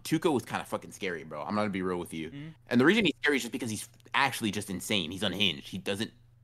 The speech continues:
Speaker 1: he's un-, so unpredictable, bro.
Speaker 2: Mm-hmm.
Speaker 1: I will say I liked, I liked, he's only in there for a couple of episodes, I feel like, but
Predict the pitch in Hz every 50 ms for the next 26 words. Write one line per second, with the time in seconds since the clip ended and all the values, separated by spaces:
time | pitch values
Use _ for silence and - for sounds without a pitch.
0 | - - - - 131 117 156 160 160 - - 180 180 175 143 - 110 95 120 -
1 | - 95 73 73 - - 82 82 80 85 - - - - - - - 131 139 143
2 | 151 127 147 160 175 165 - 165 123 110 117 110 107 107 113 - - - - 110
3 | 110 101 101 104 104 - - - - - - - - - - - - 131 131 123
4 | 156 208 233 156 120 135 156 123 110 101 - 101 98 92 - 120 110 123 110 85
5 | 78 95 104 127 - - 92 87 85 - 92 85 - - 95 92 90 87 87 -
6 | - 127 139 147 123 98 - -